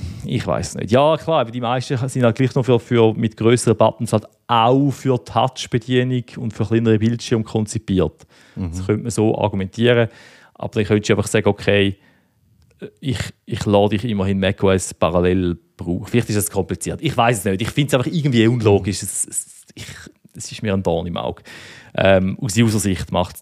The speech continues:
Speaker 1: die Trennung, die Trennung mittlerweile keinen Sinn mehr für mich. Äh, was ich mir kann, kann vorstellen natürlich ist, dass, dass Apple einfach keine Lust hat, zum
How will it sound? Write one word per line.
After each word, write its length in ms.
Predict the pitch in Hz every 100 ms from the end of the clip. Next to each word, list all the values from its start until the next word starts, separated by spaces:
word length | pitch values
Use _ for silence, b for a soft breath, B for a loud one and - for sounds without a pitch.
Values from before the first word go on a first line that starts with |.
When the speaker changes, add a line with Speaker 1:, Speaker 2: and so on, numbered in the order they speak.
| _ _
Speaker 1:
die 180 | 95 -
Trennung, 540 | 104 101 98 90 - _ _ _ -
die 80 | 98
Trennung 300 | 92 95 90
mittlerweile 360 | 92 92 87 85
keinen 220 | - 90
Sinn 160 | 92 85
mehr 80 |
für 120 | 82 82
mich. 200 | 85 - B B B B B
Äh, 500 | - 92 92 90 90
was 140 | 104 123
ich 60 |
mir 80 | 151
kann, 140 | 139 113 120
kann 280 | - - 104
vorstellen 420 | 113 123 117 107
natürlich 360 | 104 98 90 98
ist, 200 | 87 -
dass, 280 | 92 - - _ _ _ _
dass 160 | 107 -
Apple 340 | 101 - 101
einfach 140 | 90
keine 220 | - 101 95
Lust 280 | 104 - 104
hat, 220 | 101 - -
zum 420 | - 101 95 92